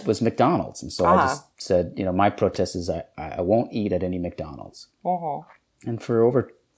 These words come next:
Speaker 1: twenty, twenty-five years, I've probably eaten at McDonald's three, four times.
Speaker 2: Well,
Speaker 1: For the
Speaker 2: and, but I
Speaker 1: fries.
Speaker 2: think I, <laughs> for the fries.
Speaker 1: For the fries and the soft serve. I, God, I can't get enough
Speaker 2: Uh, the
Speaker 1: of that
Speaker 2: soft
Speaker 1: soft
Speaker 2: serve,
Speaker 1: serve.
Speaker 2: I, I got it. I got it. The soft serve is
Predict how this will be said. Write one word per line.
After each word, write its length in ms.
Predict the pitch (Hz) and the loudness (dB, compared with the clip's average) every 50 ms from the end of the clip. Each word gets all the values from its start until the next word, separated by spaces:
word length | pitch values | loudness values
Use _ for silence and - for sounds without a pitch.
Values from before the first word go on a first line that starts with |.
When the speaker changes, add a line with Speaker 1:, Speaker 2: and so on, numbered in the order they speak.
| _ _ _ _ | _ _ _ _
Speaker 1:
twenty, 280 | - - 104 104 104 104 | -10 -6 -4 -4 -2 -4
twenty-five 420 | - - 107 101 95 - 95 85 95 | -4 -4 -4 -4 -2 -2 -2 0 0
years, 300 | 101 120 120 92 78 - | 2 2 2 2 0 -2
I've 160 | 80 - - | -6 -10 -4
probably 260 | - 98 87 92 92 90 | 0 2 2 2 2 0
eaten 240 | - 107 - - | -4 -4 -6 -6
at 80 | 90 80 | -6 -6
McDonald's 800 | 80 - - 92 87 87 90 90 82 82 - - - - - - _ _ _ _ _ _ _ _ _ _ _ _ _ _ | -8 -6 -6 -4 -2 -2 -2 -2 -4 -4 -6 -12 -16 -16 -18 -20 _ _ _ _ _ _ _ _ _ _ _ _ _ _
three, 500 | - - - - 78 87 104 110 117 131 | -18 -14 -12 -8 -6 -6 -4 -4 -4 -6
four 260 | - - - - 104 107 | -6 -6 -4 -2 -2 -2
times. 420 | - 123 131 175 196 185 - _ _ _ _ _ _ _ _ _ _ _ _ _ _ _ _ _ _ _ _ _ _ _ - | -4 -6 -8 -8 -10 -12 -14 _ _ _ _ _ _ _ _ _ _ _ _ _ _ _ _ _ _ _ _ _ _ _ 2
Speaker 2:
Well, 140 | 190 208 208 | 4 6 6
Speaker 1:
For 20 | 202 | 6
the 40 | 214 | 4
Speaker 2:
and, 100 | 208 - | 2 2
but 100 | 190 - 208 | 2 4 4
I 80 | 202 220 | 4 4
Speaker 1:
fries. 80 | 220 | 4
Speaker 2:
think 300 | - 254 262 262 262 - - | 2 2 2 0 0 0 2
I, 160 | 220 220 214 - _ _ | 2 2 2 0 _ _
<laughs> 160 | _ - 185 | _ -6 -6
for 160 | 185 - 226 | 0 2 0
the 80 | 208 160 | 0 2
fries. 240 | - - 208 185 - - - - - - - - - - - - - - - - | 2 2 2 2 2 0 -6 -10 -14 -18 -18 -18 -6 -4 -4 -4 -4 -6 -10 -2
Speaker 1:
For 100 | - 143 | 0 2
the 60 | 143 | 2
fries 500 | 139 - 143 135 127 131 139 143 135 - | 2 4 4 4 6 6 4 2 2 0
and 240 | - 135 117 110 104 | -2 -2 0 2 2
the 60 | 104 | 0
soft 280 | - - 98 90 87 - | 2 4 4 4 4 2
serve. 220 | - 73 62 - - - | -2 -8 -8 -8 -8 -6
I, 80 | 90 92 | -6 -6
God, 400 | - - - - - - - - | -6 -8 -14 -16 -18 -18 -18 -20
I 60 | - - | -20 -20
can't 260 | - - - - - - | -18 -18 -18 -18 -18 -20
get 140 | - - | -20 -8
enough 80 | - - | -4 -2
Speaker 2:
Uh, 40 | 190 190 | 0 0
the 60 | 214 | 0
Speaker 1:
of 60 | 196 | 2
that 60 | - | 4
Speaker 2:
soft 220 | 233 208 214 208 - | 6 6 6 4 2
Speaker 1:
soft 100 | - - | -2 -2
Speaker 2:
serve, 260 | 240 247 247 247 226 | 0 0 0 2 2
Speaker 1:
serve. 120 | 226 214 - | 0 2 2
Speaker 2:
I, 40 | 220 | 2
I 40 | 214 | 2
got 300 | 196 208 202 226 262 262 | 4 6 6 6 6 6
it. 140 | 214 - - | 4 4 4
I 80 | 190 | 2
got 300 | 190 - 175 147 143 147 | 2 4 4 4 6 4
it. 200 | 139 123 - - - - | 2 0 -2 -4 -6 -10
The 80 | 180 | -4
soft 260 | 180 - 202 220 214 - | 0 2 2 2 2 0
serve 260 | - 233 226 214 208 - - | -2 0 0 -2 -2 -2 -2
is 580 | 208 208 220 233 262 277 269 - - - - | 0 0 0 0 0 -2 -4 -8 -10 -10 -12